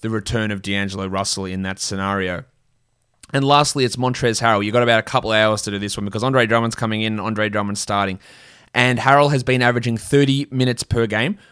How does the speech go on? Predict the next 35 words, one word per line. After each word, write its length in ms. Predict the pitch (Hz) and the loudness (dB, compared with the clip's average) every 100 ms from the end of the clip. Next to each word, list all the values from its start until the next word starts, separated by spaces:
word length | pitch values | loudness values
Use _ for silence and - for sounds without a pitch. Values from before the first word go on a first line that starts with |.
| _ | _
over 220 | - 120 117 | 0 2 2
the 80 | |
last 320 | 110 113 113 - | 2 2 0 -2
eight 180 | 110 98 | -4 0
games 260 | 107 131 | 0 0
for 80 | - | -4
thirty-six 520 | 113 117 117 - 107 | -2 0 0 -2 -4
fantasy 360 | - 104 110 110 | -4 -4 -4 -6
points. 260 | 98 92 101 | -8 -6 -4
So 60 | |
if 80 | 104 | -2
he 80 | 143 | -2
plays 280 | - 156 139 | 0 0 2
thirty 220 | 151 147 | 0 2
minutes 220 | 143 131 | 0 -2
per 120 | 143 | 0
game, 200 | 135 139 | 2 2
that 120 | 139 | 0
means 180 | 127 131 | 0 0
Andre 260 | 131 131 127 | 2 4 4
Drummond's 320 | 123 127 120 | 4 2 -2
playing 280 | - 123 113 | -2 -2 0
eighteen 340 | 120 127 131 | 0 0 0
minutes 260 | 120 117 113 | -2 -2 -4
a 40 | |
game, 220 | 110 113 113 | -2 -2 0
and 100 | 113 | -2
that 80 | |
allows 360 | 113 110 113 110 | -2 0 0 0
for 100 | 107 | -4
zero 340 | 101 113 120 | -4 0 0
minutes 280 | 113 107 101 | 0 -4 -6
of 120 | 98 | -6
Marc 240 | 104 104 - | -4 -6 -6
Gasol. 380 | 101 101 92 | -8 -6 -8